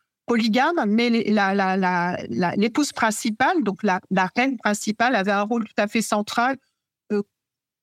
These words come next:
quasi comparable à la, à la sienne, en fait. Elle était, euh, omniprésente, euh, aussi. Et les enfants royaux, et après, on fait encore des cercles concentriques, on ouvre encore les cousins, euh, toute la famille, et cetera. Et ça fait, euh, une immense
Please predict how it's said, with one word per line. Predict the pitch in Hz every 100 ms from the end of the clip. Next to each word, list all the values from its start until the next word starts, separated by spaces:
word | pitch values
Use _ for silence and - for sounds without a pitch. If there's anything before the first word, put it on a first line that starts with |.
| _
quasi | 294 269 277
comparable | 254 240 226 220 254 233
à | 190
la, | 185 180
à | -
la | 185
sienne, | - - 240 226
en | 202
fait. | - 190 214
Elle | 196 175
était, | 180 - 180
euh, | 175
omniprésente, | 170 202 202 208 208 202 202 -
euh, | 165 -
aussi. | - - 330 - _ _ _
Et | 233
les | 220 214
enfants | 294 - 285
royaux, | 269 233 220 302 381
et |
après, | 214 220 294
on | 254
fait | -
encore | 262 269 254
des | 240
cercles | - 226 - 202
concentriques, | 220 208 233 - 277
on | 208 214
ouvre | 277 214
encore | 214 220 208 - _ _ -
les | 233
cousins, | - 233 208 269 285 294 285 269 226
euh, |
toute | 220 220 226
la | 220
famille, | - 202 214 247 269
et | 233
cetera. | - - 185 180 262 359 _ _ _ _
Et | 220
ça | 233 233
fait, | - 294 190
euh, | 120 196
une | 185 196
immense | 247 294 403 349 - -